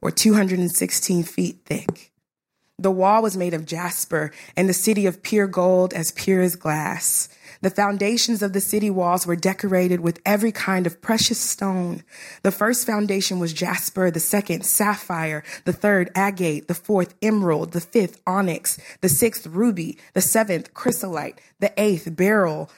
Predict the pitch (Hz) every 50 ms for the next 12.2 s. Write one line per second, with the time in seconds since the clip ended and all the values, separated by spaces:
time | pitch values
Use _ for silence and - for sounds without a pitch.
0 | _ - - 185 202 202 196 214 202 180 - - - - - 214 214 226 220 -
1 | 202 165 151 151 147 147 - 160 160 - - 233 220 226 240 - _ _ _ _
2 | _ - - 226 233 233 - - 180 156 147 151 156 - - 190 175 170 175 185
3 | 202 202 214 220 226 - - _ _ _ - - 196 202 220 220 - - 170 170
4 | 175 - _ _ _ - 170 185 175 165 165 - - - 202 196 202 214 - _
5 | _ _ _ _ - 175 180 175 170 156 - - - - 160 - - - - -
6 | _ _ _ _ _ _ _ _ _ _ _ _ _ _ _ _ _ _ - -
7 | - - - - - - - 180 - - 208 202 220 240 226 208 226 208 202 202
8 | 208 - - 180 170 165 - - - 202 196 196 190 208 208 - - - 190 175
9 | 165 156 156 160 175 190 - - - - _ _ _ _ _ _ _ _ _ _
10 | - 202 226 - - - - 208 202 185 - 180 180 185 196 190 185 185 - -
11 | 170 165 170 160 - - - 220 254 233 185 175 165 - - 254 262 208 156 139
12 | 165 - - _